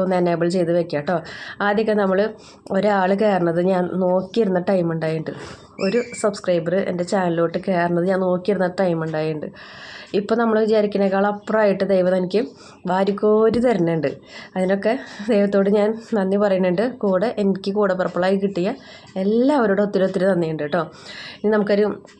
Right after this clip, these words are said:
ഏഹ്, അപ്പം നിങ്ങളിലേക്ക് എനിക്ക് നല്ല നല്ല വീഡിയോസ് എത്തിക്കണം എന്നാണ് എൻ്റെ ആഗ്രഹം. ആർക്കും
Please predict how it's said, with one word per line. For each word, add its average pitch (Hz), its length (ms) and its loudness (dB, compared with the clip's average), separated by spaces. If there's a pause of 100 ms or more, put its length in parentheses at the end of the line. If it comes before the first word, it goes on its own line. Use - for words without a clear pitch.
(260)
ഏഹ്, 175 200 2 (100)
അപ്പം 208 240 0
നിങ്ങളിലേക്ക് 220 720 4
എനിക്ക് 208 240 2 (240)
നല്ല 202 120 2 (120)
നല്ല 220 140 4 (120)
വീഡിയോസ് 202 380 2
എത്തിക്കണം 190 340 0
എന്നാണ് 202 220 2 (120)
എൻ്റെ 180 320 2
ആഗ്രഹം. 180 340 0 (540)
ആർക്കും 196 320 2